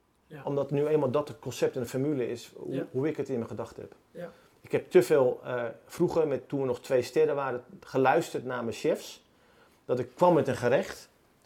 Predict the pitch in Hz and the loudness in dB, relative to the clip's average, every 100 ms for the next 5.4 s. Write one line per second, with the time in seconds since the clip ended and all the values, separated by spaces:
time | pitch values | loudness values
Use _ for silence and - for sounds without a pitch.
0 | _ - - 160 165 - - 165 165 226 | _ -14 -2 0 0 0 -2 -2 -4 -10
1 | - _ _ _ _ - 131 131 - 151 | -12 _ _ _ _ -6 -4 -2 2 2
2 | 147 151 147 143 131 131 131 127 - 123 | 4 2 0 0 -2 -2 -2 -2 -4 -4
3 | 120 - 127 127 131 127 135 131 131 120 | -6 -8 -10 -10 -6 -6 -4 -4 -4 -2
4 | 131 160 - 143 131 120 127 - _ _ | 0 0 -2 -2 -2 -4 -6 -8 _ _
5 | - 131 123 | -6 -4 -4